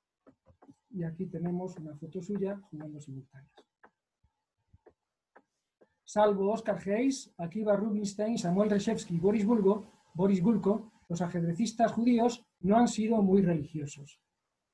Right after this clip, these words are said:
En el ajedrez de competición, el reglamento obliga a los jugadores a anotar los movimientos de las partidas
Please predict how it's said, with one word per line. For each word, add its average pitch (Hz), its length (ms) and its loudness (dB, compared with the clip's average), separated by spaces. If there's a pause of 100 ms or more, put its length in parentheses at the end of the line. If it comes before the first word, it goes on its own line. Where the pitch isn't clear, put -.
(260)
En 190 140 4
el 190 80 6
ajedrez 190 320 4
de 254 100 4
competición, 214 680 2
el 196 80 4
reglamento 196 580 2
obliga 190 380 2
a 160 40 0
los 160 160 -4
jugadores 208 460 2
a 175 40 -2
anotar 175 260 0
los 208 120 0
movimientos 190 460 0
de 175 60 -2
las 214 180 0
partidas 208 560 -2